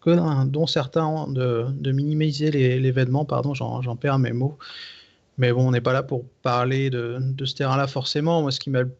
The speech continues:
plus, euh, surpris, c'est la communication de l'équipe de Koenig Quick-Step qui, au lieu d'éteindre rapidement le feu, on a eu l'impression, je sais pas ce que vous en avez pensé, les gars, que,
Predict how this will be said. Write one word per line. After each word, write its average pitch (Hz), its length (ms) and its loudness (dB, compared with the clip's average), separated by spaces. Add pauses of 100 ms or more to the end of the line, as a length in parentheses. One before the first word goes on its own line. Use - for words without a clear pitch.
plus, - 540 -12
euh, 120 240 -2
surpris, 135 640 -4
c'est - 120 -4
la 127 120 0
communication 131 760 -2
de 135 60 0
l'équipe 123 280 -4
de 131 120 0
Koenig 131 320 2
Quick-Step 123 580 -4
qui, - 200 -18 (500)
au 135 60 2
lieu 131 180 6
d'éteindre 135 400 4
rapidement 131 500 2
le 127 80 2
feu, 139 400 2
on 127 160 0
a 123 120 -2
eu 160 80 2
l'impression, 123 500 0
je 135 80 -4
sais - 60 -14
pas 143 60 -2
ce 131 60 -6
que - 80 -6
vous 127 120 0
en 120 80 0
avez 123 160 2
pensé, 131 320 0
les 135 160 4
gars, 143 200 4
que, - 140 -6